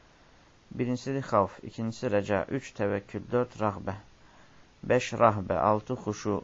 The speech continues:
yedi haşye, sekiz inabe, dokuz istiane, on istigâse, on bir istiaze, on iki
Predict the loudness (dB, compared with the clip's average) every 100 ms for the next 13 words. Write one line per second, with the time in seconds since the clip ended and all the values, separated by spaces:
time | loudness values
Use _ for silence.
0 | -2 -4 -2 -4 -4 -6 -4 -6 -6 -8
1 | -10 -8 -8 -4 -2 -2 -2 -6 -10 -20
2 | -20 -20 -20 -20 -20 -20 -20 -20 -16 -4
3 | -2 0 -2 -6 -10 -12 -10 -10 -6 0
4 | 2 4 2 0 -2 -8 -20 -20 -20 -20
5 | -20 -20 -20 -2 2 4 2 -8 -6 -4
6 | 2 4 4 -2 -8 -10 -20 -20 -20 -20
7 | -20 -12 -2 0 0 -2 -4 -6 -8 -2
8 | 2 4 2 2 -2 -6 -6 -2 -2 -4
9 | -4 -4